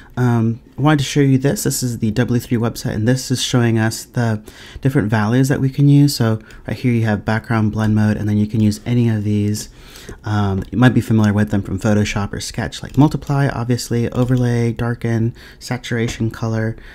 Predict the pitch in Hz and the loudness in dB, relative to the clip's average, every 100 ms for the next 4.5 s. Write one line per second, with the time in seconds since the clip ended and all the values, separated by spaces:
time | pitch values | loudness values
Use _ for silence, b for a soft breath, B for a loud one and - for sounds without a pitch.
0 | B B 113 107 - 117 104 - - - | B B -6 -4 -4 -4 -4 -6 -14 -8
1 | 110 160 254 127 120 127 - 113 117 110 | -4 0 2 4 4 4 0 -2 0 0
2 | 117 - 104 107 101 104 104 - - B | 2 0 -2 -2 -2 -2 -4 -8 -14 B
3 | B B B B 123 120 117 131 131 - | B B B B -2 0 2 2 4 2
4 | - - 127 113 - | 0 -2 -2 0 -2